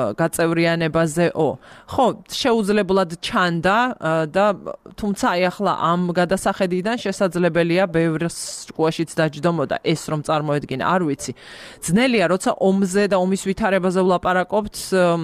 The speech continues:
თლად ესე არ არის. აი, ფასზე იკითხა ბატონო ბიძინა, ღირდა ამადო, ახლა რაც ხდებაო?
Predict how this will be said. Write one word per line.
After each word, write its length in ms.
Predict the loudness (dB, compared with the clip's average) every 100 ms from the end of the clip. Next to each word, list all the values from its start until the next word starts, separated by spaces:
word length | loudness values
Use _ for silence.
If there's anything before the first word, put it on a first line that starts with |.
| -6
თლად 360 | -4 0 0
ესე 280 | 0 -2 0
არ 160 | 2 2
არის. 260 | 0 -2 -6 -16 -20 -20 _ _ -4
აი, 120 | -4
ფასზე 560 | 0 -2 -2 -4 0 0
იკითხა 400 | 0 -2 -2 -2
ბატონო 300 | 0 0 0
ბიძინა, 400 | 0 -2 -4 -6 -6
ღირდა 460 | -4 0 2 2 0
ამადო, 540 | 0 0 0 -2 2 2
ახლა 340 | 2 -2 -2 0
რაც 180 | 0 -4
ხდებაო? 680 | -6 0 2 2 2 4